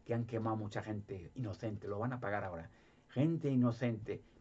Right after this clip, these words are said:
millones quemados vivos, indios, europeos, las cruzadas, las matanzas, para amasar fortuna.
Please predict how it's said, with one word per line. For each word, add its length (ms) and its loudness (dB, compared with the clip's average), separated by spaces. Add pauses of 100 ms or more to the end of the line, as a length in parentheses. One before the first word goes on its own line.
millones 640 6
quemados 460 -2
vivos, 300 -4
indios, 460 0
europeos, 540 2
las 120 -4
cruzadas, 540 0 (180)
las 180 -4
matanzas, 580 0 (640)
para 380 2
amasar 420 0
fortuna. 540 -8